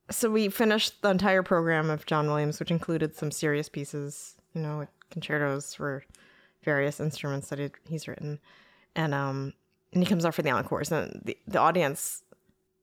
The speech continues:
seems to have been to these concerts before. They know that the, the encores were,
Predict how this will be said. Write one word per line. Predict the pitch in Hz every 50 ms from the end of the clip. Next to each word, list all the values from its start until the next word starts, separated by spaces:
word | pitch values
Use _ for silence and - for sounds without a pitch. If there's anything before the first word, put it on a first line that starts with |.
| _ _ -
seems | - - 196 185 170 -
to | 175
have | 165 151 -
been | - 185 175 170 165 151
to | 170 151
these | 147 147 -
concerts | - 165 147 151 - 143 - -
before. | - 156 151 - 147 143
They | 139 147 147
know | 147 147 139 143
that | 143 139 143 -
the, | - 143 135 135 - - _
the | - - -
encores | - 147 156 - 156 147 139 147 147 - - -
were, | 147 147 151 147